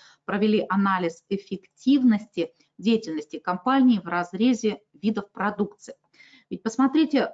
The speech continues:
если обратить внимание на Б Д Р, бюджет доходов и расходов, которые сформировали мы на основе операционных бюджетов, то может показаться, что мы имеем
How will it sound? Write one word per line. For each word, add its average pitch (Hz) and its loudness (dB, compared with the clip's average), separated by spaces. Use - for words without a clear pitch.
если 233 0
обратить 220 -2
внимание 214 2
на 202 0
Б 202 -4
Д 180 -2
Р, 285 2
бюджет 202 -6
доходов 196 -4
и 190 -10
расходов, 185 -6
которые 208 -4
сформировали 233 2
мы 180 -8
на 170 -6
основе 175 -8
операционных 175 -8
бюджетов, 302 -2
то 269 4
может 226 4
показаться, 208 -4
что 175 -12
мы 220 2
имеем 208 2